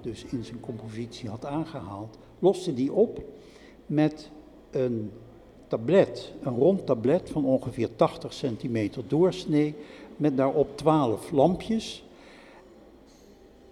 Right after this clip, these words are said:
En op die twaalf lampjes had hij hoedjes gemaakt die hij aan de binnenkant in kleur geschilderd had,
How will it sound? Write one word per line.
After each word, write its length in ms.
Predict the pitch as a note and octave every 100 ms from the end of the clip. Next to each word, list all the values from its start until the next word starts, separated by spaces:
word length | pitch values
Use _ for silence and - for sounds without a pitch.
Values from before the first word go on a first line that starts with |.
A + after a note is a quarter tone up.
| -
En 320 | D3+ D3+ C#3 -
op 240 | G#3 -
die 140 | E3
twaalf 460 | - E3+ D3+ C3 -
lampjes 540 | D3 G3+ G3+ G#3 G3
had 260 | - D#3 -
hij 180 | C3 G#2 B2
hoedjes 520 | E3 A#3 - B2 -
gemaakt 720 | B2+ A2+ A2+ E3 G#3+ - - - -
die 220 | C3+ D#3
hij 180 | C#3+ C3+
aan 100 | C3
de 80 | A2+
binnenkant 760 | C#3 G#3 E3 - A2+ G#2 - - - - - - -
in 260 | - C3+ -
kleur 300 | D3 F3 F#3+
geschilderd 600 | F#3+ - F#3+ F3+ F3 -
had, 340 | E3+ G#3 -